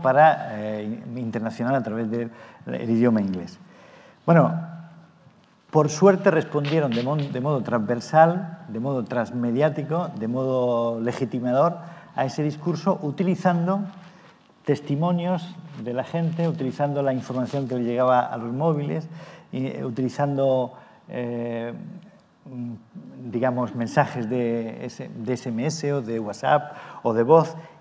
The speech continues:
e incorporándolos sabiamente, digamos, a un mainstream, a una, un flujo de informativo en el que el usuario generaba contenidos,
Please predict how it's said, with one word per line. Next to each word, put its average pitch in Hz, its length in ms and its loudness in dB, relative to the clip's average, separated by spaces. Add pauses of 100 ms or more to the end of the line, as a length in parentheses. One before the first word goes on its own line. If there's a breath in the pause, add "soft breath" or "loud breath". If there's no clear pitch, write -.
(120)
e 160 140 4
incorporándolos 160 1080 4 (160)
sabiamente, 165 1080 4
digamos, 147 400 -2 (400)
a 127 120 0
un 151 240 0
mainstream, 151 720 0
a - 40 -6
una, 135 440 -4 (480 loud breath)
un 143 120 -6
flujo 160 380 2
de 139 80 0
informativo 147 720 -2 (340 loud breath)
en 151 180 0
el 165 180 4
que - 460 0
el 127 220 -2
usuario 143 600 4 (180)
generaba 147 500 2
contenidos, 165 640 0